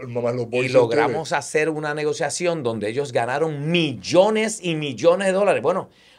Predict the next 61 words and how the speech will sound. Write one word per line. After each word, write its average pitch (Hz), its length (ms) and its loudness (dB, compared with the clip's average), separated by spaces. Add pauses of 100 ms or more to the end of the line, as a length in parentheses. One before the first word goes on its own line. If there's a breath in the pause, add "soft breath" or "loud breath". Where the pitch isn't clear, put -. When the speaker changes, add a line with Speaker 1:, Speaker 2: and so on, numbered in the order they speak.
(140 soft breath)
Speaker 2:
para 127 180 2
soltarnos 135 540 -2
a 180 40 -2
nosotros 180 480 0
un 151 120 -8
millón 160 260 0
de 160 80 2
dólares 160 280 4
para 143 160 2
los 143 120 -2
dos, 170 160 6 (560 soft breath)
quiere 123 160 -4
decir 143 160 -2
que 156 80 2
ellos 135 120 0
estaban 143 240 -2
haciendo 147 300 -4
un 117 60 -4
montón 139 320 -6
de, 117 240 0
de, 104 160 -2
de, 98 140 -8
de 101 180 -4
Speaker 1:
Válgame 110 280 -4
Speaker 2:
dinero. 95 320 -4
Speaker 1:
Dios. - 120 -20 (160)
Speaker 2:
¿Qué 139 120 -4
pasa? 147 260 -2
Llega 156 200 -2
un 190 80 -4
momento 180 420 -2
donde 117 260 -4
hay 117 100 -4
una 147 160 -6
negociación, 135 840 -6
después 107 240 -4
de 120 80 2
tan, 120 400 -10
de 110 80 -4
muchos 131 320 -6
años, 147 240 -6
habíamos 110 260 -8
estado 135 220 -2
creo 131 140 0
que 113 120 -2
diez 110 380 -4
o 104 80 -8
más 117 200 -12
años 127 340 -6
Speaker 1:
Sí, 104 300 -14
Speaker 2:
allí, 175 400 -6
Speaker 1:
sí. - 140 -18
Speaker 2:
una 107 120 -14 (160)
negociación, 190 260 -2
y 165 40 -4
la 139 80 2
negociación 127 340 -4
lamentablemente 117 680 -2
no 101 80 -6
se 101 180 -4
dio. 78 240 -10